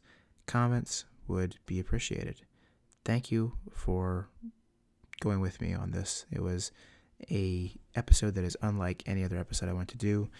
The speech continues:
I'm still trying to figure out what direction I really want to go with this podcast. It's a platform that's long form, and I've never really had an opportunity to just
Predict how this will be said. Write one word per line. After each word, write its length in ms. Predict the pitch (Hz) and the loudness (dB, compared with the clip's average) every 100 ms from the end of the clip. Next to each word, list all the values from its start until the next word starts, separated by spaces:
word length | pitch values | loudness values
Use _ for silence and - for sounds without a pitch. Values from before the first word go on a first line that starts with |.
| - - - | -20 -20 -6
I'm 120 | 98 | -4
still 200 | - 151 | 0 2
trying 200 | 139 135 | 2 0
to 40 | 110 | 0
figure 280 | 113 104 92 | 2 2 2
out 300 | 87 87 - | 0 -4 -4
what 440 | 95 95 95 - - - | -2 0 -2 -6 -16 -4
direction 480 | 92 92 90 - 95 | 0 2 0 0 0
I 60 | |
really 220 | 90 90 | 0 0
want 140 | 92 92 | 0 -2
to 60 | |
go 160 | - 90 | -2 -2
with 160 | 90 - | -4 -6
this 120 | - | -8
podcast. 680 | - 120 98 - 92 101 | -4 -4 -4 -4 -6 -6
It's 80 | - | -10
a 40 | - | -6
platform 680 | 117 110 - 113 104 107 - - - - - | -2 -2 -2 0 0 0 -4 -20 -20 -20 -4
that's 380 | 90 87 - - - - | -2 0 0 -2 -4 2
long 380 | 117 117 127 127 | 4 6 4 2
form, 500 | - 104 98 98 - - - _ - 190 | 2 4 4 0 -4 -14 -20 _ -10 -2
and 480 | 95 92 92 - - _ _ _ _ - | 0 0 -2 -6 -18 _ _ _ _ -2
I've 80 | 110 | 2
never 140 | 110 | 2
really 160 | 110 101 | 2 0
had 140 | 104 | 0
an 100 | 95 | 0
opportunity 680 | 92 - - 104 95 90 87 | 0 4 4 4 2 2 0
to 200 | - - | -2 -2
just 420 | 92 90 - - | 0 -2 -4 -8